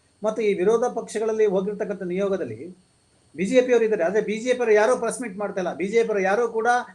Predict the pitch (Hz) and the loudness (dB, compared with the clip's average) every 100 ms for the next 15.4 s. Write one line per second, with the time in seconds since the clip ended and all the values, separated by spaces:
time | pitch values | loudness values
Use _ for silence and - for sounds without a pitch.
0 | _ 135 175 214 226 196 208 214 208 214 | _ -6 -2 -2 -2 0 0 -2 -4 -2
1 | 220 208 165 175 202 208 214 214 214 185 | -2 -2 -2 -2 0 -2 -2 -6 -4 -4
2 | 190 190 175 180 151 - 151 202 240 254 | -4 -4 -6 -4 -6 -6 -4 -2 -2 -6
3 | _ - 156 208 220 208 - 208 214 208 | _ -10 -2 0 0 -4 -8 -2 -2 0
4 | 185 196 196 208 208 185 180 170 156 180 | -2 -4 -2 -2 0 -2 -4 -4 -4 -4
5 | 190 202 185 190 180 170 196 - 170 196 | -2 -4 -4 -6 -6 -8 -8 -8 -6 -4
6 | 214 185 180 151 135 120 113 _ _ _ | -4 -4 -6 -10 -12 -14 -18 _ _ _
7 | _ _ _ _ _ _ _ _ 180 226 | _ _ _ _ _ _ _ _ 6 6
8 | 233 254 240 214 185 196 - 202 226 202 | 6 0 0 -2 0 0 -2 -2 0 0
9 | 185 190 220 160 160 208 220 208 185 226 | 0 0 0 2 2 4 4 2 -4 -8
10 | 196 170 196 202 180 175 202 180 165 160 | -4 -4 -2 -4 -4 -4 -4 -8 -4 -2
11 | 147 139 156 - _ - 160 247 254 - | -2 -4 -12 -12 _ -6 -4 -2 -2 2
12 | 202 226 202 202 196 165 160 226 190 185 | 2 2 0 -4 -4 -4 -2 0 2 0
13 | 220 - 220 202 190 - 156 131 113 160 | -2 -2 -2 -4 -6 -10 -12 -10 -10 -6
14 | 208 196 160 147 190 233 220 202 180 208 | -4 -4 -4 -2 -2 -2 -2 -2 0 0
15 | 185 196 180 120 | 2 2 0 -4